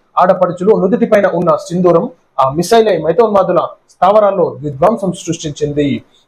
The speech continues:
ఆ బ్రిటిషర్లపై తిరగబడి స్వాతంత్రాన్ని సాధించుకున్న దేశం మీ తాటాకు చప్పులకు భయపడే భారత్ కాదు. ప్రతి భారతీయుడు ఓ సైనికుడై మీ దేశాన్ని ప్రపంచ పటంలో లేకుండా చేయడం ఒక్క నిమిషం సమయం చాలు. ఆపరేషన్ సింధూర్ లో పాల్గొన్న నా సైనికులు సెల్యూట్,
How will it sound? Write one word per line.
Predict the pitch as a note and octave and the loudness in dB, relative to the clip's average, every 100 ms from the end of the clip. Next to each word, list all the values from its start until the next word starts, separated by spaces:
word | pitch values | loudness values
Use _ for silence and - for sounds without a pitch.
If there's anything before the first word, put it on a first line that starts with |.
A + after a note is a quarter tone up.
| - | -2
ఆ | |
బ్రిటిషర్లపై | C#3 D3+ E3 G3 F#3+ E3+ F3 | 0 0 -2 2 2 2 0
తిరగబడి | E3 F3+ F#3+ F3+ F3+ | 0 0 2 2 2
స్వాతంత్రాన్ని | - F#3+ A3+ A3 G3+ F#3 | 2 0 0 0 -2 -2
సాధించుకున్న | - - F#3 F#3 - D3+ | -2 0 0 -2 -6 -6
దేశం | C#3 D3 D#3+ A3+ - _ D#3+ | -2 -2 -2 -6 -8 _ 0
మీ | F#3+ F3 | 2 2
తాటాకు | - E3+ F#3+ F#3+ E3 F3 | 0 0 0 -2 -2 -4
చప్పులకు | F3 F3 D3 | -2 -2 0
భయపడే | D3 E3 F3 C#3+ - _ _ | 2 2 2 0 -4 _ _
భారత్ | C#3 E3 D#3 - | 0 2 0 -2
కాదు. | C#3 B2 A#2+ _ _ - | -4 -2 -8 _ _ -2
ప్రతి | D#3+ E3 C3+ | 0 0 2
భారతీయుడు | D#3 E3 E3+ D#3+ G3+ | 2 2 0 0 2
ఓ | E3 | 2
సైనికుడై | - F3 G#3 F3+ F3 - - - | 0 2 0 2 0 0 -6 -2
మీ | F#3 | 0
దేశాన్ని | D3 G3 G3+ G3+ | 4 2 2 0
ప్రపంచ | - E3+ G3 G3 F3+ | 0 0 2 0 -2
పటంలో | A3+ B3+ B3 | 0 2 2
లేకుండా | G3+ G3+ G3+ F#3+ - F3 | 2 2 2 0 0 0
చేయడం | F#3 D#3+ E3 | 0 0 -4
ఒక్క | - | -4
నిమిషం | E3 F3+ G#3 G3 | -2 -2 0 -2
సమయం | - D#3 E3 | -2 0 0
చాలు. | D#3+ - B2+ A#2 - _ _ D3 | 0 -2 -2 -4 -16 _ _ 0
ఆపరేషన్ | D#3+ F3 E3 D3 | 2 0 0 -4
సింధూర్ | - F3 E3+ | -2 2 2
లో | E3+ E3 | 4 2
పాల్గొన్న | D#3+ E3 E3 D3+ | 2 0 0 0
నా | D3+ | -2
సైనికులు | D3 - F#3 E3 E3 A3 B3+ _ _ - | -2 0 0 0 0 0 -2 _ _ -2
సెల్యూట్, | G3+ B3+ A3 | 0 4 2